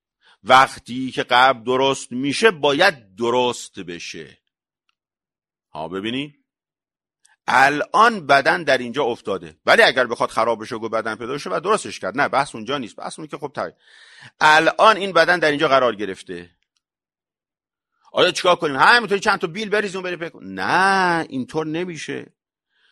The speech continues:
باید لحد درست کرد، لحد درست کرد، نه لحد، لحد باید درست کرد، آجر در کنارش گذاشت، روش را پوشاند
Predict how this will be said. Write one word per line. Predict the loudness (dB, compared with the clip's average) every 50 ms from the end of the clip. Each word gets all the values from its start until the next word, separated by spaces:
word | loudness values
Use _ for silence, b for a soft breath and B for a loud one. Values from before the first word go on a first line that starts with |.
| _ _ _ _ _ _
باید | 2 4 4 4 4 4 2 2 0 0 -2
لحد | -2 -2 0 0 0 -2 -2 -4 -8
درست | -10 -8 -8 -8 -10 -12 -14 -12 -6
کرد، | -2 0 0 0 0 -2 -6
لحد | -2 2 4 4 4 4 2 0 -6 -6 -6 -6
درست | -6 -6 -6 -6 -8 -8 -10 -12 -8
کرد، | -4 -4 -4 -4 -4
نه | -6 -6
لحد، | -6 -6 -8 -8 -12
لحد | -12 -6 0 2 4 4 4 2 0 -2 -10 -10
باید | -6 -4 -4 -2 -2 -4 -4 -6
درست | -8 -10 -8 -8 -12 -14 -16 -10
کرد، | -4 -2 -2 0 0 0 -2 -2 -4 -6 b b b b b b b b
آجر | 0 0 2 2 0 -2 -2 0 0
در | 2 4 4 4 2 2
کنارش | -2 -8 -6 -4 -2 -2 -4 -4 -8 -14
گذاشت، | -12 -14 -14 -10 -6 -4 -4 -4 -4 -6 -12 -18
روش | -16 -10 -8 -8 -6 -6 -2 0
را | 2 2
پوشاند | 0 -2 -6 -8 -8 -6 -6 -4 -2 0 2 2 2 2 0 -4